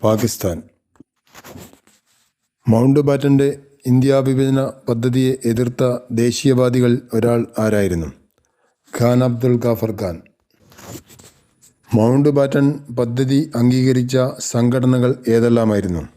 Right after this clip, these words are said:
സർവേന്ത്യ ലീഗ്, കോൺഗ്രസ്.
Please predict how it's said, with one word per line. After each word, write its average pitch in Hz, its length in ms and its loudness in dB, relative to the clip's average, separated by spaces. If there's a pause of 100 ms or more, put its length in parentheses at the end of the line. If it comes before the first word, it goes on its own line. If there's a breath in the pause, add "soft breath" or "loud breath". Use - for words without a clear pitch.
(680)
സർവേന്ത്യ 127 680 0
ലീഗ്, 127 360 2 (240)
കോൺഗ്രസ്. 107 540 -4